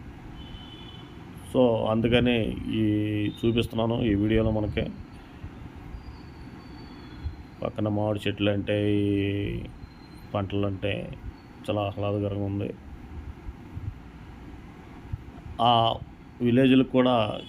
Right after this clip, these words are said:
ఈ బైపాస్ పడటం వల్ల చాలా డెవలప్‌మెంట్ కూడా అవటానికి వీలవుతుంది.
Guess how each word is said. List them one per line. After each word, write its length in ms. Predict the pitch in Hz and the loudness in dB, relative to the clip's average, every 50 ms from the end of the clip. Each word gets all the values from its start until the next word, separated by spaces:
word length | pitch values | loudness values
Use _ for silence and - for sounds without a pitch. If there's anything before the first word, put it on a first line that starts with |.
| - - | -4 -4
ఈ 20 | 113 101 - | -2 0 2
బైపాస్ 380 | 110 117 117 - 123 123 123 - - | 2 2 4 4 4 4 2 0 0
పడటం 340 | 120 117 110 - 117 - 120 120 | 0 0 0 -2 -2 0 2 2
వల్ల 160 | 117 117 120 123 120 110 98 - - - - - - - - - - - - - - | 2 4 4 4 2 2 0 -2 -4 -8 -12 -14 -14 -14 -12 -12 -12 -12 -10 -6 -2
చాలా 160 | 117 110 110 101 95 | 0 0 0 2 4
డెవలప్‌మెంట్ 500 | 110 113 120 127 117 - - 123 120 117 107 | 4 6 6 4 4 2 2 2 2 2 2
కూడా 140 | 120 117 113 107 | 4 4 4 4
అవటానికి 460 | 110 107 120 120 117 113 110 117 113 107 101 98 92 - - - - - - - - - - - - - - - - - - - - - - - - - - - - - - - - | 4 4 4 4 4 4 2 2 2 2 2 0 -2 -4 -8 -12 -14 -16 -16 -14 -14 -14 -14 -14 -14 -14 -14 -16 -14 -14 -14 -14 -14 -14 -14 -14 -14 -14 -12 -14 -14 -14 -10 -2 2
వీలవుతుంది. 600 | 113 117 123 123 113 - 117 117 117 120 127 | 4 6 6 6 4 4 0 0 0 0 0